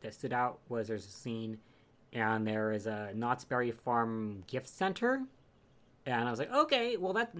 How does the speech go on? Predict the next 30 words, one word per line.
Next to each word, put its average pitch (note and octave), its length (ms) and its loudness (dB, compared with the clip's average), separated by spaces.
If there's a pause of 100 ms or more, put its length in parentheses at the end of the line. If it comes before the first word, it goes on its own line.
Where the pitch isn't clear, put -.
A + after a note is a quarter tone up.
(180)
you E3 140 0
know, D#3+ 140 4
that D3 360 6 (340)
right C#3+ 240 0
there C3 340 6
just B2 220 -6
makes B2+ 260 0
it B2 80 -2
very A#2+ 240 4
clear B2 460 2
that A2+ 140 0
this A2 180 -2
mall A#2 260 4
is A2+ 80 0
in A2+ 140 0
California, A#2 800 0 (440)
'cause A#2+ 140 -4
Knott's A#2 220 0
Berry A2+ 180 2
Farm B3+ 300 0
is G#2+ 40 -6
in G2+ 120 -8
California." G#2+ 520 -6 (840)
And B2 240 2
it B2 60 0
is A2+ 180 0
the G#2+ 240 0
Galleria A2 540 2
Mall. G#2 480 -4 (580)
Um, G#2+ 340 -12